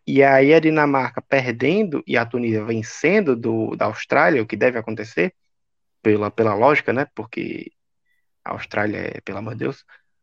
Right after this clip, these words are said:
Mas, assim, é... complica. Complica e na última rodada vai ser Dinamarca e Austrália. A Dinamarca deve ganhar e Tunísia e França. A Tunísia... é,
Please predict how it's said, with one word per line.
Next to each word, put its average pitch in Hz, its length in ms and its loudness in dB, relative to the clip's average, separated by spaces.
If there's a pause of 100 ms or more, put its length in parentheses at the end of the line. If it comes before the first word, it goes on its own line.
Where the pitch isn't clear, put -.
Mas, 117 340 6
assim, 120 460 0
é... 107 1300 -2 (2250)
complica. 131 560 0 (260)
Complica 123 920 0
e 120 680 -4 (680)
na 110 200 -2
última 120 280 2
rodada 120 500 4
vai 127 180 4
ser 131 680 0
Dinamarca 135 720 -2
e 147 40 2
Austrália. 151 640 0
A - 20 -2
Dinamarca 127 440 -4
deve 123 240 -2
ganhar 165 540 0
e 180 60 -2
Tunísia 156 440 0
e - 20 -2
França. 165 380 0
A - 20 2
Tunísia... 151 400 -4
é, 147 340 2